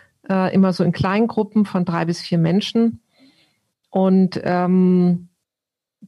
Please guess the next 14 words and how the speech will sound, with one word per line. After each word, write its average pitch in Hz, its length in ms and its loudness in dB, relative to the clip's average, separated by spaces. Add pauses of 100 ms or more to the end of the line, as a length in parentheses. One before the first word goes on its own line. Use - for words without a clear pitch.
(100)
da 175 260 -2
kam 185 360 -2
dann 180 140 0
eben 175 220 0
auch - 220 -4
die - 160 -4
Anfrage, 180 560 -2
„Und 175 160 -4
können 190 300 0
wir 190 60 -2
das 185 240 -6
nicht?“ 190 380 -2
Und, 175 440 -2
ähm, 165 600 -2